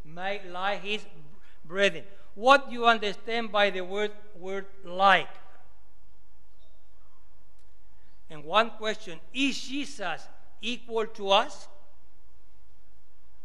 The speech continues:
How many of you, how do you understand this word?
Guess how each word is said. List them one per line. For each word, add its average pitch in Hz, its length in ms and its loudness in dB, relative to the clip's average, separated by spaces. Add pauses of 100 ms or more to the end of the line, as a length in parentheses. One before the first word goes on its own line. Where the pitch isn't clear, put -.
(2750)
How 202 140 0
many 226 260 -2
of 208 120 -2
you, 202 260 -4
how 233 200 0
do 220 180 -2
you 202 140 -2
understand 196 600 -4 (140)
this 175 200 -4
word? 156 340 -4